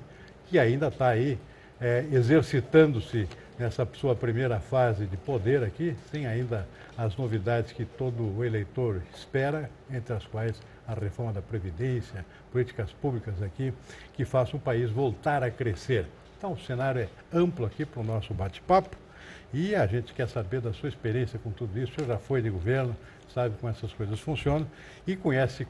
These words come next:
ah, como ninguém aqui o nosso agronegócio. Portanto, esse é o nosso tema de hoje. Como ele é muito vasto, a gente começa por algum lugar e a escolha recai aqui pela mais recente aqui, que é a definição do Plano Safra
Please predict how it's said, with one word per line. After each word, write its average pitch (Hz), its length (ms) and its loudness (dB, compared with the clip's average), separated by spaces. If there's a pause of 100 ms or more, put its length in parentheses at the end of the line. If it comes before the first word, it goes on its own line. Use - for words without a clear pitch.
(240)
ah, 143 80 -4
como 127 220 -4
ninguém 117 340 4
aqui 110 220 -2
o 127 80 0
nosso 123 360 -2
agronegócio. 113 640 0
Portanto, 175 280 -4
esse 180 160 2
é - 20 8
o 147 40 6
nosso 135 240 2
tema 127 260 2
de 98 100 0
hoje. 143 300 6 (480)
Como 233 160 4
ele 180 120 12
é 151 40 12
muito 165 260 6
vasto, 160 320 10
a 190 60 4
gente 190 180 0
começa 131 340 2
por 147 160 0
algum 120 220 2
lugar 165 380 4
e 160 180 0
a 127 140 2
escolha 143 720 4 (120)
recai 143 320 2
aqui 147 200 -4
pela 226 260 -2
mais 202 300 4
recente 135 400 2
aqui, 113 180 -4
que 160 160 0
é 135 60 6
a 160 120 4
definição 135 520 0
do 117 100 -2
Plano 120 240 0
Safra 123 540 2